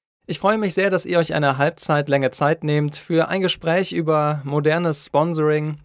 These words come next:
den Markenkern eines Traditionsvereins und die Frage, welche moralischen Grenzen es bei der Vermarktung gibt.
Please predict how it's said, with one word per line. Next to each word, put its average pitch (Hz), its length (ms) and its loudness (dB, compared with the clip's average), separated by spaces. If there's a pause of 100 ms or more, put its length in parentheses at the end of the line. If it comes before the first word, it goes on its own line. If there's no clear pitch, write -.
(140)
den 113 240 0
Markenkern 135 760 0
eines 131 300 0
Traditionsvereins 151 1040 0 (320)
und 190 180 0
die 208 80 0
Frage, 165 680 0
welche 151 400 0
moralischen 156 680 0
Grenzen 143 500 0
es 123 200 -2
bei 113 140 2
der 117 140 0
Vermarktung 117 640 0
gibt. - 340 -16